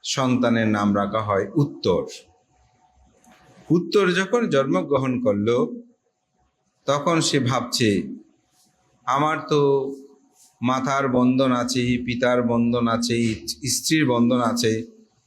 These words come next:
ধন সম্পদের বন্ধন আছে। এখন সন্তানও, সন্তানেরও পিতা হলাম, সুতরাং সন্তানেরও বন্ধন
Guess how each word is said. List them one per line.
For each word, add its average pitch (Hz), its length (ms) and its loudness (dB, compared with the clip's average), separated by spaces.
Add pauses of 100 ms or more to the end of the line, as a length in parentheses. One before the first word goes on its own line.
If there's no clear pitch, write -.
(160)
ধন 175 280 2
সম্পদের 151 560 -2
বন্ধন 123 400 2
আছে। 92 300 0 (1200)
এখন 233 680 0 (640)
সন্তানও, 202 1040 0 (960)
সন্তানেরও 208 760 2
পিতা 147 240 2
হলাম, - 600 0 (560)
সুতরাং 139 840 -2 (540)
সন্তানেরও 135 800 0
বন্ধন 120 800 2